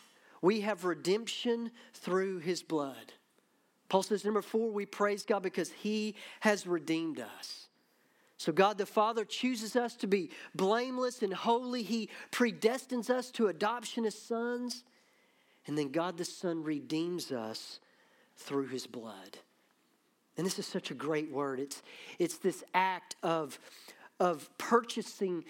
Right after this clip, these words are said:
sinners from bondage and paying the price for them. He purchased us from bondage in order to release us from our former slave master of Satan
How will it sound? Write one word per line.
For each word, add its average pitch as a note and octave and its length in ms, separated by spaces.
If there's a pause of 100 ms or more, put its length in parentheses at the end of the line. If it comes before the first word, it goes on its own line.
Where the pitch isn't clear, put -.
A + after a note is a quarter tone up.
(120)
sinners E3 840 (160)
from E3 340
bondage E3 720
and D#3 240
paying A3 420
the G3 80
price E3 960 (640)
for E3+ 480
them. A2+ 200 (1600)
He C#3+ 100
purchased G3+ 460
us F#3+ 120
from D#3 220
bondage D#3 480
in D3+ 80
order E3+ 240
to - 140
release D3 440
us D3+ 120
from D#3+ 240
our C#3 100 (220)
former F#3+ 440
slave F#3+ 640
master D#3 460
of C3+ 100
Satan F3 680